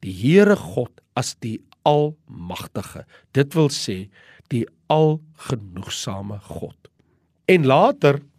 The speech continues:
sou een van die seuns van Jakob, in die besonder Josef, sou deur sy vader geseën word. Nou het ons Abraham, Isak,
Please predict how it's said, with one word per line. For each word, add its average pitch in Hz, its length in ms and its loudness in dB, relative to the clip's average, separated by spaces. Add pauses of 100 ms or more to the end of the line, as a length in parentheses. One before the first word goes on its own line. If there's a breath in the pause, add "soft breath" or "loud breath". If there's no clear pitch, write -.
(300 soft breath)
sou 165 320 4
een 214 220 2
van 170 260 2
die 156 120 2
seuns 233 540 4
van 156 220 2
Jakob, 151 480 -2 (240)
in 185 100 2
die 190 80 2
besonder 202 600 0
Josef, 170 580 -6 (560 soft breath)
sou 180 240 4
deur 175 200 4
sy 156 200 2
vader 208 560 0
geseën 202 560 -2
word. 135 240 -6
Nou 147 220 4
het 220 180 2
ons 165 280 -2 (520)
Abraham, 190 840 2 (500)
Isak, - 580 2